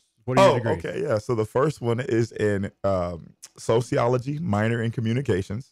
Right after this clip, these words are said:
Speaker 1: Okay.
Speaker 2: The second one is in parks and recreational tourism management.
Speaker 1: Okay.
Speaker 2: Minor in sociology. <laughs> And then the third, my, uh, master's degree is in positive coaching and sports psychology.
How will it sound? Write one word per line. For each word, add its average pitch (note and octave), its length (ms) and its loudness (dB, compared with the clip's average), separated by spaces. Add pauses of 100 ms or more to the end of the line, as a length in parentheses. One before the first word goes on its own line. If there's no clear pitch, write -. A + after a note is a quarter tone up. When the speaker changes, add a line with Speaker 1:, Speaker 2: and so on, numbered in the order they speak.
Speaker 1:
Okay. A2 340 -2 (380)
Speaker 2:
The G#2 100 4
second - 460 -2
one G2+ 440 -2 (240)
is G#2+ 360 2
in F#2+ 380 -2 (240)
parks G#2+ 260 2
and G2+ 100 -2
recreational G2 680 -2
tourism G#2 540 0
management. A2 640 0 (200)
Speaker 1:
Okay. A2 380 -4
Speaker 2:
Minor G2 360 2
in F#2+ 80 -4
sociology. F#2 880 -2 (220)
<laughs> B2 100 2 (1080)
And G#2 200 2
then A2+ 500 2
the G#2+ 140 0
third, G2+ 280 -4
my, F#2+ 300 0
uh, E2 220 -6
master's G#2 500 -2
degree F2 560 -6 (100)
is F#2 280 -2
in F2 420 -2 (460)
positive C3 500 0
coaching B2 500 -2
and G2 140 -6
sports - 340 -2
psychology. F2+ 760 -4